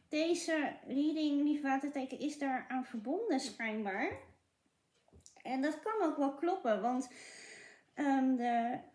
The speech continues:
kreeften, ja, i-, de, het, de maan staat in jullie teken en de kreeft is verbonden aan de maan, aan het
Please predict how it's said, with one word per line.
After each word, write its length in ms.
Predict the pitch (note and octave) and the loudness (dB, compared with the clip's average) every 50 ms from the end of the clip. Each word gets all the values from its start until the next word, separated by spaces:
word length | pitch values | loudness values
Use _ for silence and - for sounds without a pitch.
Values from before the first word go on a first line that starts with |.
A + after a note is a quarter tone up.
| _ | _
kreeften, 800 | - - D#4+ D#4+ D#4+ E4+ F#4 F4 - - F4+ D#4+ D#4+ D#4+ D#4 - - - - - _ _ _ _ _ _ _ _ _ _ _ _ _ _ _ | -8 -2 0 2 4 4 2 0 0 0 0 2 2 2 2 0 -4 -10 -18 -20 _ _ _ _ _ _ _ _ _ _ _ _ _ _ _
ja, 420 | - D#4 D4+ C#4+ C4+ A#3+ A3+ - - | 2 2 4 6 4 4 4 2 2
i-, 360 | B3 C#4 C#4+ C#4 C4 G3+ G#3 | 2 4 6 6 4 4 2
de, 280 | C4 C#4 C#4 B3+ - - | 2 4 4 2 2 0
het, 120 | - C4 - - - _ _ | -4 -6 -6 -8 -18 _ _
de 140 | - B3+ C4 | -2 0 2
maan 360 | B3+ C4 C#4 D4 E4 F#4+ F#4 | 4 4 6 6 4 4 2
staat 340 | - - E4+ D#4 D#4 D#4 - | 0 0 0 0 0 0 0
in 280 | - C#4+ D4 C#4+ C#4+ | 0 2 6 6 8
jullie 260 | C#4+ C4+ C4 C4+ C4+ - | 8 8 8 6 4 2
teken 320 | C#4 B3 B3 B3+ - - | 0 -2 -2 -2 -6 -6
en 120 | A#3 A#3+ | -6 -4
de 300 | B3+ B3+ B3 A#3+ A3+ A3+ - - - _ _ _ _ | -2 -2 -2 -2 -4 -6 -8 -12 -20 _ _ _ _
kreeft 400 | - - D4+ D4+ E4 E4+ E4+ - | -4 0 2 4 4 2 0 -2
is 300 | - B3 D4 D4 C#4+ A#3+ | -2 -2 -2 -2 -2 -4
verbonden 840 | - C4+ B3+ A3+ G#3 A#3 C4+ D#4 E4+ F4 E4 E4 D4+ C#4 C4+ C4 - | -2 -2 -2 0 2 4 4 6 6 6 4 4 4 4 2 2 0
aan 260 | - A#3 A#3+ B3 A#3 G#3+ | -2 -4 -4 -4 -4 -4
de 300 | G3+ G#3+ G#3+ - A3+ A3+ | -4 -6 -6 -6 -6 -4
maan, 540 | A#3 A3 G#3 G#3 G3+ G#3+ A#3+ C#4 D4+ D4 | -4 -4 -4 -4 -4 -2 0 0 0 0
aan 140 | - C4 C4 | 0 0 0
het 160 | B3+ B3 D4 | 0 -2 -4